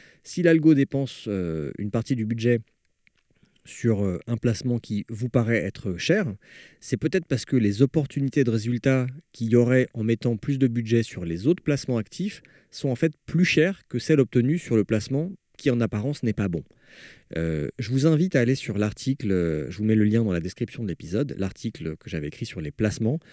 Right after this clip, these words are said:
dans lequel je vous donne un exemple qui sera beaucoup plus parlant avec un petit schéma, euh, et qui vous montre pourquoi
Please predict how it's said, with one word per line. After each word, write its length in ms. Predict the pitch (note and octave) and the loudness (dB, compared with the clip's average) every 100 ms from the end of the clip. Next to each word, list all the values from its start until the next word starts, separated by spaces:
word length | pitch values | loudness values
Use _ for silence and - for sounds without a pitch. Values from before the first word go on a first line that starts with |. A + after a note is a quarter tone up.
| - - - - | -20 -20 -14 -8
dans 100 | F#2 | -2
lequel 320 | B2 C3+ - - F2 | 2 2 0 -8 -12
je 200 | F#2+ F#2+ | -8 -4
vous 280 | F2+ E2 F#2+ | -4 -4 2
donne 160 | B2+ | 4
un 120 | C3+ A2 | 4 2
exemple 460 | F#2 G#2+ D3+ - - | -2 -2 -4 -8 -20
qui 120 | - | -12
sera 160 | - G2 | -6 -4
beaucoup 240 | B2 B2+ | -2 -4
plus 120 | A#2+ | -4
parlant 440 | F#2+ E2 G2 B2 - | -4 -2 -2 -4 -6
avec 240 | F2+ F#2 | -6 -6
un 80 | F2+ | -6
petit 160 | F2 A#2+ | -8 -6
schéma, 380 | A#2 F#2+ C3 - - - - _ - | -2 -2 -2 -6 -16 -20 -20 _ -10
euh, 160 | D#2+ - | -8 -6
et 100 | F#2 | -8
qui 120 | - | -8
vous 500 | G2+ G2 F#2+ F2+ F2+ - | -8 -8 -8 -10 -12 -8
montre 400 | A2+ C#3 D#3 - _ | 0 0 0 -6 _
pourquoi 560 | - - - A#2+ C3+ | -8 -4 2 4 4